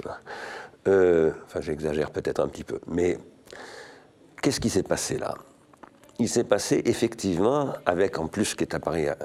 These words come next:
ensuite, qu'on a appelé d'abord le web social, puis le web deux point zéro, il s'est passé, bah, par exemple, ce qu'a fait Arsenius Rilis. Arsenius Rilis s'est constitué sur une page web, un site web plus exactement.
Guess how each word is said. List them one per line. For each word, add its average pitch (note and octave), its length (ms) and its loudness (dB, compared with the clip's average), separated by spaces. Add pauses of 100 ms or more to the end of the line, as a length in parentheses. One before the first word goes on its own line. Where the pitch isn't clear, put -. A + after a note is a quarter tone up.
(220)
ensuite, - 380 -4
qu'on D2+ 140 -2
a C#2+ 40 2
appelé D2+ 200 -2
d'abord D#2 260 2
le C#2 100 0
web E2 220 0
social, E2 460 0
puis - 160 -6
le C2+ 100 -2
web D2+ 240 0
deux D2+ 180 0
point C#2+ 220 -2
zéro, C#2 320 -4 (760)
il F#2+ 140 -2
s'est A2+ 140 2
passé, A#2+ 480 0
bah, F#2+ 100 2
par F#2+ 160 2
exemple, B2 180 2
ce - 60 -6
qu'a F#3 80 2
fait - 140 0
Arsenius G#2 340 -2
Rilis. - 480 -8 (100)
Arsenius - 400 -4
Rilis - 420 -4 (200)
s'est - 220 -6
constitué - 600 0
sur - 200 -4
une - 100 0
page B2 220 -2
web, A2+ 220 0 (380)
un - 80 0
site - 280 -4
web - 320 -2
plus - 100 -10
exactement. - 540 -10